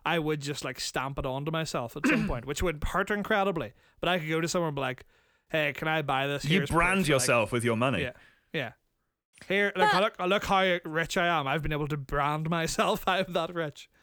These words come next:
Speaker 3: But
Speaker 1: But
Speaker 3: do
Speaker 1: then
Speaker 3: you think that Bezos goes anywhere and pays on his card?
Speaker 2: No, but I think in this world you would have to.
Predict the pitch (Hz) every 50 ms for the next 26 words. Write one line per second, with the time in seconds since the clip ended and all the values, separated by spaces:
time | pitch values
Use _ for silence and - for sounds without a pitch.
0 | _ _ _ _ _ _ _ _ _ _ - 247 - 381 - - 415 453 539 539
1 | 539 494 - - 539 494 392 262 254 - 339 294 - - 320 311 320 339 339 349
2 | 330 320 - - - 302 285 311 302 262 302 294 302 311 302 254 180 143 127 147
3 | 175 - - 226 202 202 214 208 214 202 202 202 208 - - 240 226 190 131 -
4 | 67 - - - - _ _ _ _ _ _ _ _ _ - 180 233 302 285 170
5 | 123 107 98 143 165 175 185 190 - 220 196 160 - - 190 185 190 208 202 -
6 | 175 196 180 175 170 160 147 175 160 151 139 160 165 156 - - - 107 87